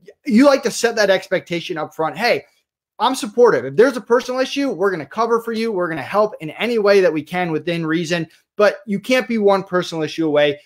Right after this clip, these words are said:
from not being able to work from a long period, for a long period of time. And if you do, do do that, the job's not gonna wait for you. We're gonna quickly move on. And, and that's why in the sick method, when you get to issues, you're covering personal issues, but you're also covering internet and power.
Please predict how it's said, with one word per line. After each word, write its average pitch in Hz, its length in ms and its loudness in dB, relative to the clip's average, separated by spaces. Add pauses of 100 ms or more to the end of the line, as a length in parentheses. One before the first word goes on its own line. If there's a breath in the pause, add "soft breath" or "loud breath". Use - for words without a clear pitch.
(120)
from 156 120 0
not 175 200 0
being 175 100 -2
able 156 140 -2
to 143 60 2
work 143 300 -2
from 139 120 -10
a 139 40 -4
long 131 320 -4
period, 135 380 0
for 147 140 -4
a 139 60 0
long 139 200 0
period 135 260 -4
of - 60 -18
time. 202 280 0
And 160 140 -4 (320 soft breath)
if 175 120 -4
you 180 160 -2
do, 170 180 -4 (100)
do 254 140 0
do 269 120 0
that, 175 260 2 (160)
the 175 100 -6
job's 233 280 4
not 220 100 -2
gonna 202 120 0
wait 208 220 4
for 160 80 -8
you. 135 240 -4
We're 160 140 -2
gonna 220 160 -2
quickly 208 360 -2
move 175 220 0
on. 170 280 4
And, 139 200 -4 (560)
and 190 80 -6
that's 220 220 0
why 202 280 2 (220 soft breath)
in 180 100 -4
the 165 80 -4
sick 294 300 -2
method, 170 340 -4
when 156 120 -4
you 147 80 -6
get 170 200 -4
to 226 180 -4
issues, 190 420 2 (220 soft breath)
you're 180 140 2
covering 208 440 2
personal 160 400 -4
issues, 175 320 -6
but 175 80 -4
you're 165 160 2
also 214 240 0
covering 196 420 0 (280 soft breath)
internet 185 360 -2
and 196 100 -6
power. 170 460 -4